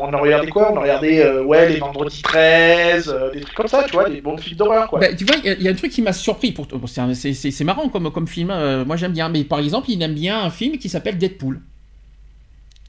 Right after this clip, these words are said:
Speaker 1: Ouais, Deadpool, ouais, c'est sympa, ouais.
Speaker 2: C'est sympa.
Speaker 1: Ouais.
Speaker 2: Après, ça reste un,
Speaker 1: Mais
Speaker 2: c'est,
Speaker 1: c'est,
Speaker 2: c'est un peu trash quand même,
Speaker 1: ça,
Speaker 2: hein, comme,
Speaker 1: ça
Speaker 2: comme film, hein, faut
Speaker 1: Ouais,
Speaker 2: pas l'oublier.
Speaker 1: c'est, c'est, ah oui, ça, ça reste un petit peu trash.
Speaker 2: Il joue,
Speaker 1: Mais,
Speaker 2: euh,
Speaker 1: euh,
Speaker 2: il joue aussi à des jeux
Speaker 1: si
Speaker 2: vidéo,
Speaker 1: on
Speaker 2: c'est G T A V, hein.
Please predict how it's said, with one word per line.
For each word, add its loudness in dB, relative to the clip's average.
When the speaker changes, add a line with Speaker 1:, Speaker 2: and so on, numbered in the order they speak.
Speaker 1:
Ouais, 2
Deadpool, -6
ouais, 0
c'est -14
sympa, -8
ouais. -10
Speaker 2:
C'est -2
sympa. 2
Speaker 1:
Ouais. 6
Speaker 2:
Après, 4
ça -2
reste 0
un, 0
Speaker 1:
Mais 4
Speaker 2:
c'est, 2
Speaker 1:
c'est, -8
Speaker 2:
c'est 6
un 8
peu 2
trash -2
quand 0
même, 2
Speaker 1:
ça, 6
Speaker 2:
hein, 2
comme, 2
Speaker 1:
ça 4
Speaker 2:
comme 0
film, -4
hein, -2
faut -4
Speaker 1:
Ouais, 6
Speaker 2:
pas 8
l'oublier. -2
Speaker 1:
c'est, -18
c'est, -12
ah 2
oui, -4
ça, -12
ça -12
reste -10
un -10
petit -16
peu -2
trash. 2
Speaker 2:
Il 2
joue, 2
Speaker 1:
Mais, 8
Speaker 2:
euh, 6
Speaker 1:
euh, 2
Speaker 2:
il 0
joue 0
aussi 0
à 2
des -2
jeux 0
Speaker 1:
si 2
Speaker 2:
vidéo, 6
Speaker 1:
on 4
Speaker 2:
c'est 2
G -2
T -4
A 0
V, -8
hein. -6